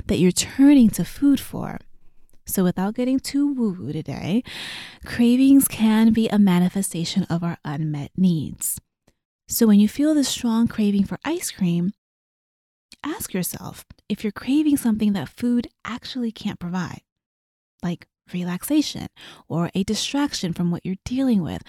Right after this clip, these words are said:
or a deeper connection to something or to someone. Personally, I tend to crave sweet foods a lot, and this is usually when I'm craving intimacy.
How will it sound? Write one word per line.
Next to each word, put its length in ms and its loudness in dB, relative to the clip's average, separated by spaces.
or 120 0
a 160 -2
deeper 300 0
connection 640 2
to 120 -6
something 720 2
or 140 -6
to 140 -10
someone. 680 -4
Personally, 680 2
I 200 0
tend 340 2
to 80 -2
crave 340 -2
sweet 320 -8
foods 380 -8
a 80 -6
lot, 420 -4
and 320 4
this 280 4
is 100 4
usually 380 6
when 100 6
I'm 140 6
craving 340 -2
intimacy. 560 0